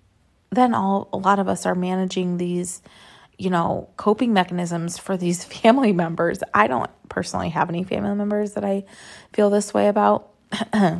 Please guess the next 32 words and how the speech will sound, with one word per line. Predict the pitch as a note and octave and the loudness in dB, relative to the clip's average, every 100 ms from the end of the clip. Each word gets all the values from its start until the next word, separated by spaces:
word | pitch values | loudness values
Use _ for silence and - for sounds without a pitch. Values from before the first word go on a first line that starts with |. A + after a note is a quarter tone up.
| F#3+ _ - | -8 _ -18
Just | F#3 - | -16 -12
kidding. | - - F#3+ - - - - | -6 -4 -4 -10 -20 -20 -2
No, | F#3 - - | 0 0 -2
I'm | F3 F3 | -4 -2
just | E3+ | 0
saying | E3 E3+ F#3+ | 0 0 -4
this | F3 | -8
because, | F#3+ F3 F3 | -8 -8 -6
like, | - - - _ _ - | -6 -8 -14 _ _ -6
I | |
don't. | D#3+ D3+ - - - - - - _ _ | -2 -2 -4 -10 -18 -20 -20 -20 _ _
I | F3 | 2
love, | E3+ D#3+ D3 - - _ _ | 4 4 2 -4 -18 _ _
Stefan's | - F3+ F3 F3 - | 0 0 2 -2 -2
family | F3 E3 E3 | -2 -2 -2
is | E3 | -4
amazing. | E3+ E3 D#3+ E3 D#3+ D#3 - | -4 -4 -4 -4 -6 -10 -6
My | F3 E3+ D#3+ | -2 0 0
family | E3+ E3 E3 D#3+ | -4 -2 -4 -6
is | - E3 | -8 -10
great. | - E3+ D#3+ D#3 - - - _ | -6 -2 0 -2 -6 -14 -18 _
You | F#3 | -4
know, | E3 | -2
we | D#3+ E3 | -2 -2
do | E3+ F3+ | -2 2
have, | E3 F3 - _ _ - | 2 0 -10 _ _ -10
some | F3+ | -6
of | E3 | -4
us | E3+ | -4
have | F3 E3+ | -2 0
our | - | 0
own | E3+ | 0